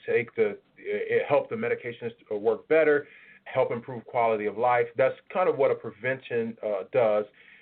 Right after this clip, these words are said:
And then there, I, I call it a, uh, tradition, uh, non-pharmacological modalities, like in the traditional sense where there's headache healthiness and, uh,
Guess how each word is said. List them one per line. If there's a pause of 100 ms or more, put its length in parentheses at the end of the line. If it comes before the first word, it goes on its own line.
And
then
there,
I,
I
call
it
a,
uh,
tradition,
uh,
non-pharmacological
modalities,
like
in
the
traditional
sense
where
there's (400)
headache (100)
healthiness (440)
and,
uh,